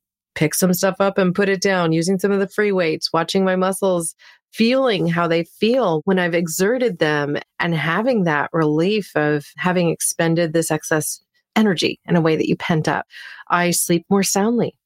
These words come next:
when I lift weights. I don't find that I am as hungry for the things that are unhealthy for me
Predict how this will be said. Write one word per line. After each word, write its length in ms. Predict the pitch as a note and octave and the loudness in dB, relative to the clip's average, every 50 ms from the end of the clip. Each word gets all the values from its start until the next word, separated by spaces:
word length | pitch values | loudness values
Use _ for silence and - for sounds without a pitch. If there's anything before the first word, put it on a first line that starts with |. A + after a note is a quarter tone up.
| _ _ | _ _
when 200 | - E3+ D#3 D3+ | 2 2 4 2
I 80 | D3+ D#3 | 2 2
lift 280 | D3 D3+ - - - | 0 -2 -2 -2 -2
weights. 420 | C#3+ C3 B2 - - - - - - - - - - - - - - | -2 -2 -2 -2 -4 -4 -6 -6 -8 -10 -14 -14 -14 -14 -16 -8 -4
I 480 | - E3 E3 E3 E3 E3 E3 E3 E3 - - - - _ _ | -2 0 0 0 0 0 0 0 -2 -4 -6 -12 -20 _ _
don't 320 | - F3 E3+ F3+ - - F#3 | 2 2 4 4 2 0 0
find 420 | - F#3 F#3 F3+ F#3 F#3 F#3 F#3 | 0 0 2 2 2 2 2 2
that 220 | F#3 F3+ F3+ - - - | 2 0 0 0 -2 -2
I 280 | F#3+ F3 F3 F3 F3+ | -2 0 0 0 0
am 320 | - - F#3 F#3 F3+ F3+ - | 0 0 0 0 0 0 0
as 240 | - F3+ F3+ E3+ | 0 0 0 0
hungry 500 | - - - G3 G3 G3+ F#3 G3+ G3 F#3 | -2 -2 0 0 0 2 0 0 0 0
for 180 | F3 - - F3+ | 0 0 0 0
the 180 | E3+ E3 E3+ E3 _ | 0 0 -2 -2 _
things 320 | - F3+ F3 F3 F3 F3 E3 | 0 0 2 2 2 0 0
that 120 | F3+ E3+ | 0 0
are 80 | E3+ E3+ | 2 2
unhealthy 480 | E3 E3+ E3 E3 G#3+ B3 B3 - A3+ | 0 0 0 -2 -2 -2 0 0 -2
for 160 | F#3+ - D#3+ | 0 0 0
me 260 | D3+ C#3 - - - | 0 0 -2 -4 -6